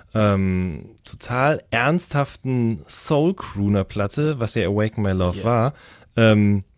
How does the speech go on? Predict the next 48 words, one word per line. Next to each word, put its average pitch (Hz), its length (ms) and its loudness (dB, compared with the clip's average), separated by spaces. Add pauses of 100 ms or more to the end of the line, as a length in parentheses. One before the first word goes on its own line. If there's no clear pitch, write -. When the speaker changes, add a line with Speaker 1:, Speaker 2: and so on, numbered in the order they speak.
(140)
Speaker 1:
da, 117 160 2 (100)
also 117 180 0
da, 113 180 0
da 117 140 -4
ist 110 120 -4
ja 143 140 -2
schon 170 180 0
eine 135 100 0
riesengroße 151 540 -2
Lücke 160 240 -2
zwischen 104 380 -2
und 98 160 0
da 117 80 4
musst 147 180 0
du 165 60 -2
erstmal 127 420 -2
sozusagen 120 720 0 (320)
die - 80 -8
Präsenz 117 580 2
haben 147 280 2
oder 123 140 0
die 113 60 -4
Selbstverständlichkeit, 123 920 -2
um 110 120 -2
die 117 200 -8
eben 113 180 0
irgendwie 107 260 -2
zu - 140 -6
füllen 95 420 0
und 80 80 -8
das 92 140 -8
einfach 101 220 -10
durchzuziehen, - 680 -10
so. 80 60 -20 (460)
Speaker 2:
Ja, 120 120 -12 (460)
ja. 107 40 -16 (480)
So - 140 -18
ein 107 220 -12
Speaker 1:
Und 120 120 2
dass 131 140 2
es 127 80 -4
dann 127 140 0
auch 123 80 0
nicht 143 180 -2
als 117 160 -4
sozusagen 107 360 -4
eine 110 100 -2
Parodie 110 720 -2